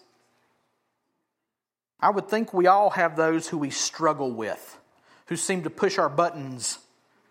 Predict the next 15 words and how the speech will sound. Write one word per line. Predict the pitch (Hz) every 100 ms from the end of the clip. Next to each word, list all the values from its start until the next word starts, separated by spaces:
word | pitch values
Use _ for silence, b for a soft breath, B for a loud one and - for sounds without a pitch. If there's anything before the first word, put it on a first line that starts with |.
| _ -
whether | 151 156
they | 147
mean | 147 180 175
to | 175
or | 131
not. | 127 165 139 73 - - _ _ _ _ _ _
That's | 160 170
enemies. | 302 277 135 - - - _ _ _ _ B B B B _ _ _
But | 151 185
who | - 262 254
really | 220 226 214 185 - -
are | 185 180
these | 160 139 131 117 -
enemies? | 139 127 107 87 - -
Now, | 113 104